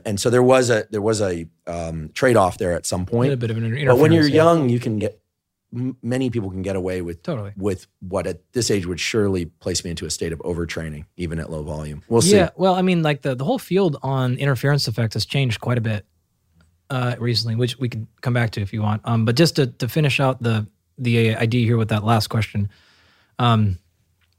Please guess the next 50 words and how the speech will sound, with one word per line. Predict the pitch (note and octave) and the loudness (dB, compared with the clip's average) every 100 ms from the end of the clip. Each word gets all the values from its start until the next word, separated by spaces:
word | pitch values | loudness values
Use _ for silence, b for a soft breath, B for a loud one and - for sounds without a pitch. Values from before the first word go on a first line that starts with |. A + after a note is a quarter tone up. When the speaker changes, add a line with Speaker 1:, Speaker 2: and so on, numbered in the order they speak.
| - - _ _ _ - _ _ _ - | -14 -14 _ _ _ -20 _ _ _ 0
Speaker 2:
if | F3+ G3+ | 0 4
you | |
wanna | F#3 F#3+ | 2 2
take | - E3+ | 2 0
five | - D3 C#3+ | 2 0 0
days | C3 A#2 | -2 -2
or | |
six | - C3+ | -6 -6
days | - A#2 A#2 | -4 -4 -2
in | |
between | A2 - A#2+ A2 | -4 -4 -2 -2
each | B2 A2+ | -4 -4
muscle | A#2 A2+ A2+ | -2 -2 -2
group, | G#2 G2+ _ _ _ _ - - | -4 -6 _ _ _ _ -18 -6
you | C#3+ G3 | -2 0
can | D3 | 4
do | D3+ | 4
that. | C#3 | 2
In | A#2 | 2
fact, | C#3+ B2+ | 0 0
if | B2+ | 2
you | |
look | D#3 F3+ | 2 2
at | |
the | A#2+ | 0
research, | C#3 F3+ A#2+ A2 | 0 0 -2 -4
it's | C3+ | -4
gonna | F#3 D3+ | -2 0
show | - D#3+ F3 | 0 2 2
that | A2 | 0
frequency | - F3 A#3+ F3 D3 | -4 -2 0 0 0
is | G#2 | 0
not | A#2 B2+ A#2 | 0 -2 -2
that | A2+ | -8
important. | G#2+ G2 A2+ A3+ - _ _ _ - | -8 -8 -6 -6 -8 _ _ _ -10
It, | C3 | -6
it, | C#3+ C#3 | -2 0
well, | A2+ - b b | 0 -2 b b
it's | - | -2
not | C#4 | 2
that | A#3 | 2
it's | F3 | 2
unimportant, | D3+ A#2 F#3+ A2 - _ _ _ | -2 0 -4 -4 -16 _ _ _
but | E3 | 2
it's, | F#3+ - - - _ _ _ _ _ _ _ _ - | 2 2 0 -2 _ _ _ _ _ _ _ _ -4
it, | F3+ F#3+ | -2 0
it | |
can | G#3+ | 2
handle | F3+ F3+ A#3 A2 - - | 4 4 0 -6 -12 -8
changes | B2+ D#3+ A#3 - | -2 -2 -2 -6